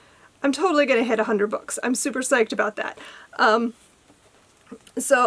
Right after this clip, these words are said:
uh, and I'm also doing really well on my other reading goals, so I'm pretty pleased with how my reading year is going overall. So now let's jump into the questions. So the first question is,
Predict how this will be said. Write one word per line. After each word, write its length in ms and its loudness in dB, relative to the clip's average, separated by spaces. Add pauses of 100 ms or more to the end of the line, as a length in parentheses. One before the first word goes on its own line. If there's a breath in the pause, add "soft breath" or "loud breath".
uh, 120 -4 (280)
and 380 2 (100)
I'm 160 6
also 400 4
doing 220 4
really 180 8
well 160 4
on 80 0
my 100 2
other 200 4
reading 220 2
goals, 380 -2 (100)
so 380 4 (460 loud breath)
I'm 140 4
pretty 240 0
pleased 720 0
with 180 2
how 240 0
my 140 2
reading 440 -2
year 160 0
is 220 -4
going 360 0
overall. 680 0 (480 loud breath)
So 120 -2
now 160 6
let's 220 6
jump 300 2
into 180 6
the 80 2
questions. 760 -6
So 280 2
the 80 4
first 260 4
question 640 0
is, 500 8